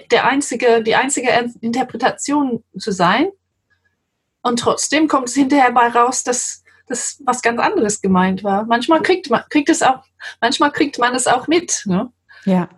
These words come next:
Speaker 1: Und dann ist es erstaunlich, wie unterschiedlich das wirklich sein kann.
Speaker 2: Ja, ja, ja.
Speaker 1: Also ohne naiv sein zu wollen. Manchmal sind die <laughs> Leute vielleicht einfach böse, aber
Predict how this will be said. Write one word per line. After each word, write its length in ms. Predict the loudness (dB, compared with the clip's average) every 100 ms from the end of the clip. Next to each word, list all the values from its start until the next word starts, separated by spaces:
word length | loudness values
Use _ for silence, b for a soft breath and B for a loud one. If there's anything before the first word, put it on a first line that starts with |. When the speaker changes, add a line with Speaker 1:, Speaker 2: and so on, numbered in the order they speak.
| _ _
Speaker 1:
Und 160 | 2
dann 100 | 2
ist 140 | 2 -2
es 140 | 0
erstaunlich, 640 | 0 0 0 2 2 0 2
wie 100 | 2
unterschiedlich 540 | 2 0 0 -2 -2
das 180 | -4 -4
wirklich 240 | -4 -2
sein 260 | 0 -2 -2
kann. 380 | 0 0 0 -6 _
Speaker 2:
Ja, 300 | -4 -4 -4 -10 _ _
ja, 260 | -2 -2 -8 _
ja. 200 | -6 -4 -6 -16 _
Speaker 1:
Also 160 | -2 2
ohne 180 | 4 2
naiv 340 | 2 2 0 2
sein 240 | 2 2
zu 200 | 0 0
wollen. 260 | 2 0 -2
Manchmal 460 | -4 -2 2 2
sind 220 | 0 -6 -8
die 80 |
<laughs> 100 | -2
Leute 240 | 0 2 0
vielleicht 360 | 0 -2 0
einfach 300 | -2 0 -2 0
böse, 380 | 0 2 0 2
aber 200 | 2